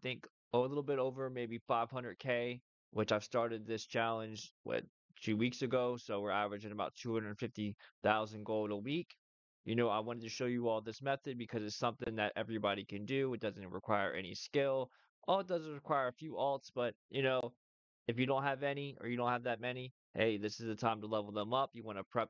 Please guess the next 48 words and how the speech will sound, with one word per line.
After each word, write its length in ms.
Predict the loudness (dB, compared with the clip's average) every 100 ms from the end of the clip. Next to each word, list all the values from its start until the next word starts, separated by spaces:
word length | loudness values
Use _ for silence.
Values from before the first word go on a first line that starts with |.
| -2
them 160 | -6 -4
for 100 | -6
War 220 | 0 0
Within. 500 | 0 -2 -2 0 -2 -8 _ -12
So 420 | 2 4 4 2
when 120 | -2
the 80 | -6
first 360 | -4 -2 -2 -4
week 260 | -2 -2 -2
or 60 |
two 320 | -4 -2 -2 0
comes 280 | -2 0
out, 280 | 2 2 0
you're 220 | -4 -6
ready 260 | -2 -2 -2
with 160 | -6 -2
your 140 | 0
alt 180 | 0 0
army. 340 | -2 -2 -2 -6
You 160 | -6
can 120 | -8 -6
get 180 | -6
your 60 | -6
professions 560 | -6 0 0 0 -8 0
done 300 | 2 2 -2 _ _ 2
and 200 | 2 4
make 320 | 0 0 -4 -6
millions 360 | 0 2 2 -2
of 100 | 0
gold. 360 | 2 2 0 -6 _ _ _ _ 2
I'm 140 | 2
gonna 160 | 4 0
have 300 | 2 2 2
more 180 | -2 -2
videos 400 | 0 0 0 -2
for 80 |
that 220 | 0 0 0
when 100 | -8
it 80 |
comes 240 | -6 -4 -2
out. 160 | -2
Make 160 | -2 -6
sure 80 | -6
you 60 |
subscribe 440 | -8 -6 2 4 4
to 40 |
the 80 | -6
channel. 340 | -4 -2 -2